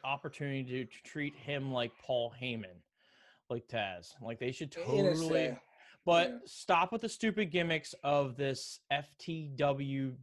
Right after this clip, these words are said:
Speaker 1: belt. Like, what, what?
Speaker 2: Well, I mean,
Speaker 1: What
Speaker 2: that's
Speaker 1: is
Speaker 2: Ta-,
Speaker 1: that?
Speaker 2: that's,
Speaker 1: That's
Speaker 2: that's,
Speaker 1: stupid.
Speaker 2: that's Taz's legacy,
Speaker 1: I
Speaker 2: man.
Speaker 1: want, I want Brian Cage to come out and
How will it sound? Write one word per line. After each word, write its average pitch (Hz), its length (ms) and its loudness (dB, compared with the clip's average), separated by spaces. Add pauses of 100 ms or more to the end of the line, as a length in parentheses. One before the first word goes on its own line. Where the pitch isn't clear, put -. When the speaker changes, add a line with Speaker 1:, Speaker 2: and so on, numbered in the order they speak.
(200)
Speaker 1:
belt. 127 420 2
Like, 123 200 -2
what, 156 240 -8
what? 120 160 -14 (540)
Speaker 2:
Well, 233 260 4
I 196 100 4
mean, 185 160 0
Speaker 1:
What 190 120 8
Speaker 2:
that's 190 140 4
Speaker 1:
is 147 40 -8
Speaker 2:
Ta-, 147 80 2
Speaker 1:
that? 123 180 4
Speaker 2:
that's, 165 280 6
Speaker 1:
That's 165 160 4
Speaker 2:
that's, 143 160 0
Speaker 1:
stupid. 98 180 -4
Speaker 2:
that's - 280 -6
Taz's 135 480 2
legacy, 120 540 -6
Speaker 1:
I 180 120 6
Speaker 2:
man. 269 80 4
Speaker 1:
want, 302 240 6 (100)
I 175 160 6
want 294 280 4
Brian 190 280 6
Cage 170 260 2
to 175 60 -6
come 156 200 -6
out 135 380 0
and 127 480 -2